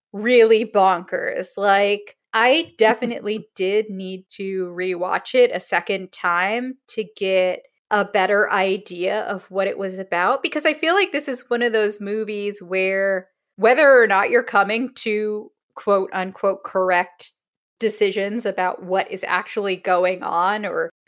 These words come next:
Speaker 1: or you're catching new things, there's always something new to find in a rewatch of this film because there's just so much happening. And it is so visually stunning that your eyes can go all over the place.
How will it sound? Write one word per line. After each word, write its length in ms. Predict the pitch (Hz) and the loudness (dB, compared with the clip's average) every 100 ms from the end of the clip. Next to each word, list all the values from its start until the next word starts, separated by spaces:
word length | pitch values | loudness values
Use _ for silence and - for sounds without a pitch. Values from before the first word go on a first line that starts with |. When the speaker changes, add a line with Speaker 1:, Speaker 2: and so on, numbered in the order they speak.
| _ - | _ 0
Speaker 1:
or 260 | 214 214 196 | 4 6 4
you're 200 | 190 190 | 0 -4
catching 800 | - 214 208 226 208 196 196 | 0 0 0 -2 -2 -2 -8
new 220 | 196 202 196 | -6 -6 -8
things, 600 | - 180 196 254 285 277 | -2 -2 -2 -8 -4 2
there's 220 | 233 240 | 2 2
always 400 | - 233 247 - | 4 6 6 4
something 520 | 214 202 208 202 180 | -4 -4 -8 -8 -8
new 340 | 180 175 202 233 | -6 -4 -4 -4
to 180 | 208 190 | -6 -4
find 760 | - 160 151 160 165 - - _ _ | -4 -2 -2 -6 -10 -16 -18 _ _
in 260 | 180 180 175 | -10 -8 -6
a 80 | 208 | -4
rewatch 600 | 196 180 170 143 - - | -2 -2 -2 -2 -4 -6
of 160 | 185 | -6
this 200 | 185 - | -8 -10
film 280 | - 185 202 | -6 -6 -6
because 240 | 185 240 220 | -4 0 2
there's 160 | 277 | 2
just 240 | 349 339 - | 2 0 2
so 260 | 226 226 | 4 2
much 360 | 220 196 - - | 0 0 -2 -4
happening. 760 | 190 185 185 180 175 - 180 185 _ _ - | -2 -2 -2 -4 -6 -10 -12 -20 _ _ 0
And 180 | 240 | 4
it 120 | 254 277 | 4 4
is 180 | 277 | 0
so 300 | - 233 240 | 4 8 8
visually 560 | 240 247 226 202 196 190 | 6 2 2 0 0 -4
stunning 800 | - - 196 196 196 196 196 185 _ _ _ - | -4 -2 0 -2 -6 -6 -8 -12 _ _ _ -6
that 580 | 185 202 190 190 190 - 208 | 0 2 2 2 -2 -4 -2
your 260 | 202 208 | 0 2
eyes 600 | 180 185 190 202 214 - - _ - | 2 2 2 -2 -4 -10 -20 _ -8
can 220 | 226 208 | -6 -2
go 520 | 202 190 190 185 - | 0 0 -2 -4 0
all 220 | - 269 | 4 6
over 220 | 214 190 190 | 6 2 -4
the 100 | 180 | -6
place. 800 | - 123 - 202 - - - | -6 -6 -6 -10 -14 -20 -20